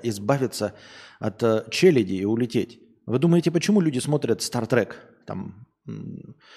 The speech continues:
Discovery? Потому что на Star Trek'е ты летишь, э, на, в-, на другие планеты, а, с командой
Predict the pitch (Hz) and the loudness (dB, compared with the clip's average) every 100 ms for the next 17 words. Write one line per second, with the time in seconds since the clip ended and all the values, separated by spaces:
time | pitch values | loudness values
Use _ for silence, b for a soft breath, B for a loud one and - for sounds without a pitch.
0 | B B 107 123 - 127 98 - - - | B B -2 -2 0 -2 -2 -4 -4 0
1 | 156 - 151 151 - 151 151 190 247 - | 0 2 0 0 0 -2 2 2 2 0
2 | 98 B B B B - 165 151 - 226 | -4 B B B B 4 6 4 4 2
3 | 180 - B B B B - 113 113 113 | 2 -2 B B B B -8 -4 -2 0
4 | 110 110 123 123 117 113 113 110 110 107 | -2 -4 -6 -4 -4 -4 -6 -6 -8 -10
5 | 101 - - 113 127 120 135 143 120 120 | -14 -20 -18 -10 -8 -6 -6 -6 -4 -4
6 | 175 233 110 B B B B B - 117 | -4 -2 -6 B B B B B -12 -4
7 | 107 104 104 104 101 - - - 127 139 | -2 -2 -2 -4 -4 -6 -8 -2 0 2
8 | 208 185 139 104 | 2 4 4 2